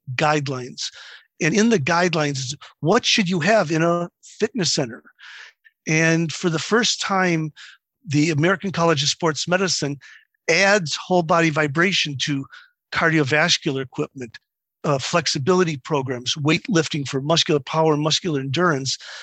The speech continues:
Now whole body, uh, vibration is added to the array of, uh, modalities that are in a fitness center. And I think that's a big step forward for our industry and all the people who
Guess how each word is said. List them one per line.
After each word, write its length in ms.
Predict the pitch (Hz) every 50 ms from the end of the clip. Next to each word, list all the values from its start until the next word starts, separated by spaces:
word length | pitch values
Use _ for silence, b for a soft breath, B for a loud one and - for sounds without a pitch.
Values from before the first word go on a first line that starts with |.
| B B B
Now 260 | 156 156 165 175 185
whole 180 | 180 143 175 196
body, 600 | 175 160 208 170 170 170 170 170 165 165 208 - _ -
uh, 200 | 175 143 147 139
vibration 640 | 131 151 147 143 127 175 180 185 151 - 156 139
is 140 | 135 135 131 -
added 320 | - 160 165 170 175 147 - -
to 200 | - 160 151 147 - B B B B B B B -
the 340 | 131 147 151 143 143 - - _ - -
array 600 | 156 151 143 139 143 160 175 185 190 190 185 -
of, 360 | - 185 147 139 139 151 156 - - _ -
uh, 120 | 156 135
modalities 720 | 131 143 156 143 143 135 143 160 156 175 160 147 135 127 117
that 100 | 160 143
are 80 | 143
in 100 | 160 156
a 60 | 151 135
fitness 460 | - - 165 165 - - 147 139 -
center. 300 | - 135 123 131 143 - _ B B B B B B - 214 -
And 320 | 165 165 170 170 170 165 175
I 140 | 170 175
think 300 | 165 - - 208 190 170
that's 280 | - 180 170 - - -
a 320 | 175 165 160 156 156 147 156 -
big 160 | - 196 160
step 300 | - - 202 180 143 -
forward 480 | - - 214 196 190 196 185 165 147 131
for 360 | - - 160 151 143 143 - B B B B B B B _ _ -
our 200 | 156 147 147 160
industry 560 | - 220 170 175 196 180 - - 214 214 208
and 240 | 196 185 180 185 190 -
all 160 | - 180 165
the 80 | 165 170
people 320 | 135 175 180 - 175 170
who 240 | 151 165 180 185 202